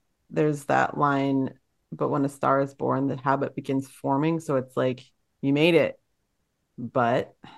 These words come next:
you know, which again is, is, like, just a thing I love about their songs is, like, yeah, everyone's really happy. Uh, don't worry about this other thing.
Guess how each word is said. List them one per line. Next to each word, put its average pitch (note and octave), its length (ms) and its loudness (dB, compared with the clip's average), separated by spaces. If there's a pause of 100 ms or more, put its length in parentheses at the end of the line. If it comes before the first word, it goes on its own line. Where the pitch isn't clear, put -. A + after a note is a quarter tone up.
(480)
you D#3+ 120 0
know, C3+ 200 0
which C#3+ 180 -4
again D3+ 320 4
is, C#3+ 200 -4
is, - 260 -8 (140)
like, B2+ 280 -4 (160)
just C3+ 200 -6
a B2+ 40 -6
thing C3 220 -6
I C3+ 60 -2
love C3+ 200 0
about F#2+ 280 -4
their - 120 -6
songs - 420 -8
is, - 160 -10
like, C#3+ 160 -4
yeah, G#3+ 180 4
everyone's F3+ 340 2
really D#3+ 180 2
happy. D#3 400 0
Uh, C3 260 0
don't E3+ 340 -4
worry G#3+ 200 -4
about A3 300 -4
this G#3 180 -8
other G#3+ 240 -4
thing. C#3 340 -10